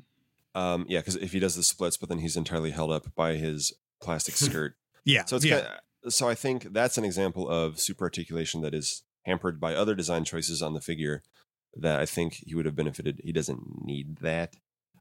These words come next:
Speaker 1: Um, go, to go back to the indoor guys real quick, just I think Han is totally unacceptable, really, at this point. Leia,
Speaker 2: <laughs>
Speaker 1: Leia and Luke both have, uh, new heads, um,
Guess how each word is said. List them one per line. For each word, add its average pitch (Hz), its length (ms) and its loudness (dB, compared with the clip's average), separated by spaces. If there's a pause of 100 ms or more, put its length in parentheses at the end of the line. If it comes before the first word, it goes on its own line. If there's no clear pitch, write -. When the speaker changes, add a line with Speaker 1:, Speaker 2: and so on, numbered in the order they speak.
Speaker 1:
Um, 95 340 2 (360)
go, 113 120 4
to 110 140 -4
go 117 60 0
back 123 180 4
to 117 60 -4
the 101 120 -2
indoor 98 240 2
guys 87 260 0
real 87 100 0
quick, 87 340 -2
just 98 200 0
I 87 80 0
think 95 220 0
Han 101 280 2
is 92 160 -2
totally 104 320 0
unacceptable, 85 560 -2
really, 80 300 0
at 73 80 -6
this - 120 -8
point. 76 320 -4 (460)
Leia, 101 240 2
Speaker 2:
<laughs> - 240 2
Speaker 1:
Leia 107 460 2
and 95 120 -2
Luke 98 320 4
both 101 340 2
have, 92 580 0
uh, 80 160 0
new 90 180 2
heads, 85 600 2 (460)
um, 78 580 0